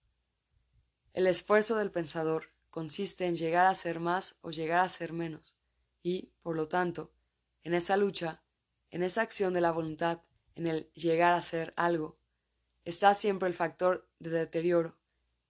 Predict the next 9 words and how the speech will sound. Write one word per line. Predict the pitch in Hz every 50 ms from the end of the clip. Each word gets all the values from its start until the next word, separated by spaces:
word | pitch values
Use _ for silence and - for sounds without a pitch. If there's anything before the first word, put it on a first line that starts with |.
| _ _
Perseguimos | - 180 175 - 190 196 202 214 233 254 247 -
un | 220 196 175
proceso | 180 180 175 185 175 165 170
falso | 170 - 190 185 180 170 - - - - _ _ _ _ _ _ _ _
y | - 185
no | 185 190 196
un | 208 208
proceso | 208 214 208 - 190 180 175 - 175
verdadero. | 165 170 160 156 160 156 160 156 156 151 - _